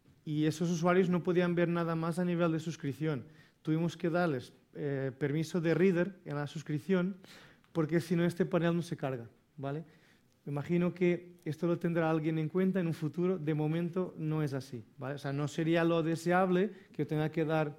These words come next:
reader, sobre todo, eh, pero bueno, es, es, es como, tal y como está, ¿vale? Entonces, eh,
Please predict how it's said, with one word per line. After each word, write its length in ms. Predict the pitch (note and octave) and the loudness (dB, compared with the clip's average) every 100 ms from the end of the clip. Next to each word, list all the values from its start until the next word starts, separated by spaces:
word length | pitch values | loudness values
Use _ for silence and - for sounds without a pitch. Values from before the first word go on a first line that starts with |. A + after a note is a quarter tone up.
| - | -6
reader, 340 | D3 F3+ C#3 | 0 2 2
sobre 320 | - D#3 D3 D3 | -2 -2 -2 0
todo, 340 | F3+ F3+ G#3 - - - - | 2 2 0 -8 -20 -20 -8
eh, 800 | D#3 D#3 D3+ D3 C#3+ C3+ C3+ - - | 0 4 6 6 6 4 0 -10 0
pero 180 | D3+ D3 | 2 2
bueno, 220 | D3 A#2+ - _ | 0 -2 -12 _
es, 220 | D#3 C#3 E3 | -8 -8 -4
es, 340 | D#3 D#3 - | -2 -2 -4
es 140 | D#3 | -4
como, 680 | - D#3+ D#3 D3+ D3 C#3 D3+ C#3 | -4 -4 -2 -2 -4 -6 -8 -4
tal 140 | D#3 | -4
y 20 | |
como 220 | D#3 D3+ C#3 | -2 -4 -6
está, 220 | - A#2+ _ - - _ - | -10 -16 _ -20 -20 _ -6
¿vale? 180 | D#3 F#3 - - - | -6 -6 -12 -20 -10
Entonces, 720 | D#3 D#3 F#3 E3 - B2+ - - | -6 2 4 4 2 -4 -8 -10
eh, 500 | E3+ E3 D#3+ D#3 D#3 | -2 4 6 6 4